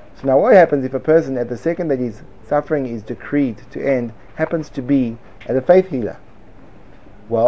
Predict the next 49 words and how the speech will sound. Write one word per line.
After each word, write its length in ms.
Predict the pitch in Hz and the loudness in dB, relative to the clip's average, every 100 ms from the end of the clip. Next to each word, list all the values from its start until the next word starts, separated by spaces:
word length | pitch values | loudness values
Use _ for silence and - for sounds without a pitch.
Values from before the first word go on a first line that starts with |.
| 110 | 2
HaKadosh 260 | - 127 131 | 0 -2 2
Baruch 160 | 156 | 2
Hu 120 | 139 131 | 2 -2
could 400 | - 175 120 101 - - - - - - - - - - | 2 2 2 -4 -18 -20 -20 -20 -20 -20 -20 -20 -20 -8
continue 400 | - 127 180 180 | -4 -4 -2 0
the 100 | 151 | 0
suffering 420 | 143 135 131 120 | 2 2 0 -4
in 80 | 120 | -4
order 220 | 117 139 135 | 2 0 0
to 300 | 135 123 113 - - - | -4 -4 -4 -10 -20 -16
not 280 | 120 127 135 | -2 2 4
allow 300 | 131 127 131 | 4 2 0
us 120 | 117 | -2
to 100 | - | -6
make 240 | 117 117 - | -4 -4 -6
a 40 | |
critical 380 | - 131 - 117 | -8 -8 -6 -2
error 200 | 110 123 | 4 4
of 120 | 107 | 2
thinking 300 | 127 117 123 | -4 -8 -6
that 160 | 113 104 | -6 -6
the 80 | |
faith 240 | - 120 - | -6 -6 -4
healer 200 | 123 104 | -6 -6
healed 320 | 92 101 85 | -4 -6 -6
him. 200 | 104 147 - - - - - - - - - - - | -8 -12 -18 -20 -20 -20 -20 -20 -20 -20 -20 -20 -14
But 120 | 131 | -10
if 100 | 139 | -4
that 120 | 160 156 | 0 2
would 100 | 143 | 2
be 100 | 139 | -2
true, 480 | - 226 185 170 170 - - - | -2 0 0 0 -6 -16 -20 -8
it 80 | 127 | -4
would 180 | 131 | -2
mean 240 | 143 165 151 | 0 0 4
that 300 | 135 131 - | 2 2 0
the 260 | 131 123 113 | 4 4 2
Yisurim 800 | 127 - - 240 165 151 175 185 - - - | -2 -2 0 4 4 4 -2 -10 -18 -20 -6
would 140 | 127 | -4
betray 440 | 139 - - 160 151 | -2 0 6 6 8
their 180 | 139 | 6
oath. 360 | 139 139 - - - - - - - - - - - - | 8 6 6 -10 -20 -20 -20 -20 -20 -20 -20 -20 -20 -2
It 40 | |
would 140 | 135 117 | 0 2
be 100 | 143 | 2
that 160 | 147 | 2
the 60 | 131 | 0
divine 460 | 120 127 156 180 | 2 4 6 4
punishment 760 | 170 - 190 185 - 127 131 | 2 2 4 2 -2 -2 -4